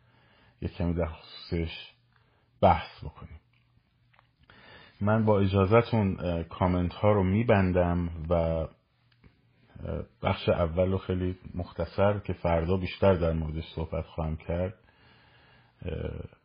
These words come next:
باز خواهم کرد. شروع، شروع می‌کنیم و بعد بخش دوم. امیدوارم بتونم سریع جمع کنم، زیاد صحبت نکنم به خصوص بخش تاریخ که برسیم صحبت‌های شما رو هم ببینم.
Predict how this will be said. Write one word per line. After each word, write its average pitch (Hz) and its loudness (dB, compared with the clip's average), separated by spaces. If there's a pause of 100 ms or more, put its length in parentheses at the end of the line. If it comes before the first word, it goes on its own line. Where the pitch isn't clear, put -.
(340)
باز 80 -2
خواهم 71 -12
کرد. - -20 (460)
شروع، 82 -10 (120)
شروع 90 -4
می‌کنیم 120 -6
و 101 -4
بعد 92 -6
بخش - -8
دوم. - -14 (360)
امیدوارم 110 2
بتونم 107 -2 (160)
سریع 95 2
جمع 95 0
کنم، 90 -4 (120)
زیاد 85 -4 (960)
صحبت 82 -4
نکنم 85 -4
به 85 -2
خصوص - -14
بخش 82 -6
تاریخ 82 -8 (1120)
که - -12
برسیم 92 0
صحبت‌های 82 -4
شما 80 -6
رو 78 -6
هم 76 -8
ببینم. - -16